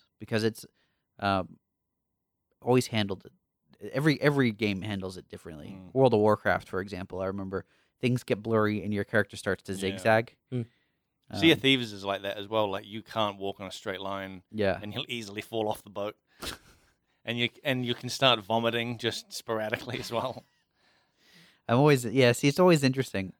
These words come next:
Speaker 2: Yeah.
Speaker 1: um, seeing how, how they try and p-, create, like, mechanics out of a
Speaker 2: Yeah.
Speaker 1: mental state. Um, I think, uh,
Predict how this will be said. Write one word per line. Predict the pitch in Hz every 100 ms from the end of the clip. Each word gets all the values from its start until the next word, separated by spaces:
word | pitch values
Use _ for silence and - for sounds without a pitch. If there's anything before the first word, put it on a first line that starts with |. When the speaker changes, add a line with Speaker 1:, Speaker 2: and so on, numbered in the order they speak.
| _
Speaker 2:
Yeah. | 107 101 95 90 _
Speaker 1:
um, | 107 104 98 95 _ _
seeing | - 101 110 - -
how, | 110 101 - _ _ _ _ _ _ _ _
how | 123
they | 107 104
try | 123 107
and | 98 101
p-, | _ -
create, | - 107 90
like, | 107
mechanics | 107 - 104 90 -
out | 85
of | 92 95
a | 95 -
Speaker 2:
Yeah. | 101 92 _
Speaker 1:
mental | - - 98
state. | - 53 - _ _ _ _ _ _ _ _ _ _ 107
Um, | 107 104 101 - _ _ _ _ _ _ _ -
I |
think, | - 151 156 -
uh, | 135